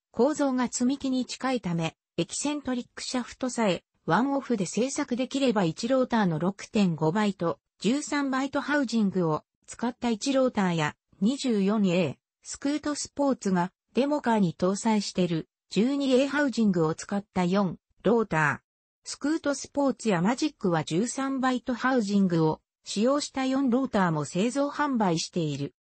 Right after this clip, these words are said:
こちらは、上記のレース用エンジンと同じアール二十六バイトという形式名が付けられているなど、様々なものを製作可能である。外部からの動力で働く、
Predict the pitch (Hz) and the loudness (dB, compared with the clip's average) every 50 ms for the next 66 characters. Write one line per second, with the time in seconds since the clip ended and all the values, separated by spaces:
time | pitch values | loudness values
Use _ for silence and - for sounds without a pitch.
0 | _ _ _ _ _ _ - - 185 - - 262 262 254 240 226 226 220 220 - | _ _ _ _ _ _ -2 0 0 0 0 0 2 2 4 4 2 2 0 -2
1 | _ _ _ _ - 214 262 294 269 - - 254 226 196 156 160 170 208 254 240 | _ _ _ _ 0 2 2 2 2 0 0 2 2 2 2 2 2 2 0 0
2 | - 254 254 277 285 285 285 277 285 262 233 220 220 208 196 - 170 160 160 175 | -2 -2 0 2 2 2 2 2 0 0 0 2 2 0 0 0 0 0 0 2
3 | 220 247 254 - 269 254 247 240 233 208 180 175 190 233 214 202 190 175 160 151 | 0 0 -2 -2 -2 0 2 2 2 2 2 2 2 2 2 2 0 2 2 0
4 | 143 - - 247 233 247 240 240 - - 208 - 208 196 190 196 196 185 185 - | -2 0 -2 0 0 2 0 0 0 -2 -2 0 0 2 2 4 4 2 2 0
5 | - _ _ _ - - 247 277 294 285 - - - - - 311 302 285 240 208 | -4 _ _ _ 0 2 2 2 2 0 -4 -4 -6 -4 -4 -2 0 0 2 2
6 | 180 165 - - - - 262 262 262 262 254 240 - 202 180 175 156 170 156 151 | 0 0 -2 -6 -4 -4 -2 -2 0 -2 -2 -2 0 0 0 2 0 0 0 0
7 | 156 165 170 160 156 - _ _ _ _ - - 190 190 254 320 320 359 339 320 | 0 0 0 0 -2 -4 _ _ _ _ -4 0 0 2 2 2 0 -2 -2 0
8 | 269 208 185 170 165 165 180 208 202 185 160 - - 180 220 226 - 220 214 - | 0 0 2 2 2 2 4 4 4 2 0 0 0 -2 -2 -2 -2 -6 -6 -6
9 | - - - - 185 202 214 208 202 196 202 190 175 151 135 - _ _ _ _ | -8 -8 -4 -2 0 2 2 2 2 2 2 0 0 -2 -4 -8 _ _ _ _
10 | _ _ _ _ _ _ _ _ _ _ _ - - - _ _ - 196 262 320 | _ _ _ _ _ _ _ _ _ _ _ -18 -18 -18 _ _ 2 2 2 2
11 | 294 269 247 240 - 240 208 185 170 156 139 160 160 202 254 262 269 262 262 233 | 2 2 0 2 2 4 4 4 4 2 2 2 2 2 2 0 0 -2 -2 -2
12 | 220 202 - 214 208 - 208 196 190 - - - 151 147 | -2 -2 -2 -4 -2 0 0 0 0 -2 -2 -4 -4 -4